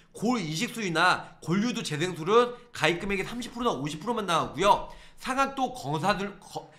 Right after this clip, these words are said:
상악동 거상술만 백 프로 나온다는 거죠. 하지만 농협이나 삼성은 다 백 프로 나오기 때문에 치조골 보장 범위가 농협이랑 삼성이 더 좋다는 겁니다. 여기서 얼핏 보면 나이 든 사람도 농협이 더 저렴하다.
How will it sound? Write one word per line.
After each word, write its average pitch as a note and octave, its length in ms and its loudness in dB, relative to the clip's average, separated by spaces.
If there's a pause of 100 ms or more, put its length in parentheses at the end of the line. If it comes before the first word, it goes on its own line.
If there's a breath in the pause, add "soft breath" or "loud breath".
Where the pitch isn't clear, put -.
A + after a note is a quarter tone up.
(180 soft breath)
상악동 B3+ 500 -2
거상술만 F#3 1080 2 (140)
백 E3+ 160 -2
프로 A3+ 140 -2
나온다는 C3 400 0
거죠. F#2 440 -16 (360 soft breath)
하지만 C4 360 0
농협이나 G3 460 0
삼성은 G#3 800 -2
다 F3+ 220 0
백 C#3+ 160 -6
프로 G#3+ 160 -8
나오기 D#3+ 280 -2
때문에 C#3+ 720 -4
치조골 A#3 500 -4
보장 D#3 320 -4
범위가 C3+ 760 2
농협이랑 C#3+ 540 -2
삼성이 F3 300 -6
더 C#3+ 100 -8
좋다는 C#3+ 380 -8
겁니다. G2 420 -14 (400 soft breath)
여기서 A#3 340 6
얼핏 D#3+ 280 -4
보면 A3 260 -2
나이 E3 240 2
든 D#3+ 160 -6
사람도 E3 340 0
농협이 D3+ 360 -4
더 E3 100 -4
저렴하다. A#2+ 800 -6